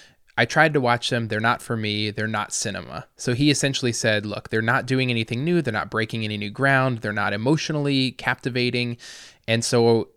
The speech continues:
not only did he say that once, he is, like, since doubled down in several interviews after that, trying to clarify what he thought, only, in my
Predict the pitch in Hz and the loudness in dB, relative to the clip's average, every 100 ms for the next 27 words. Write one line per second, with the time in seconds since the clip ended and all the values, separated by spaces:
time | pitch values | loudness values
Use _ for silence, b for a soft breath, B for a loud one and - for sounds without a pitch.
0 | _ - 123 165 196 196 123 120 113 110 | _ -4 4 4 4 0 0 0 -2 -4
1 | 202 180 113 90 165 208 113 - 123 113 | 2 4 2 0 0 0 0 -4 -2 0
2 | 110 113 107 - 160 151 113 120 120 113 | 0 -4 -4 -2 -2 -2 -2 -2 0 -2
3 | 107 113 107 107 95 117 113 - 143 131 | 0 0 2 -2 -8 -8 -6 -2 0 2
4 | 117 113 120 107 107 110 113 - 104 113 | 0 0 -2 0 -2 2 2 0 -4 -4
5 | - 143 160 135 - - 120 120 113 107 | -2 -2 0 -2 -6 0 4 4 4 0
6 | 107 110 107 113 - 135 107 - B B | 0 0 -4 -4 0 4 4 2 B B
7 | B B B - 131 160 139 120 110 - | B B B 0 4 6 6 6 2 -2
8 | _ - 110 135 139 117 | _ -8 2 4 6 4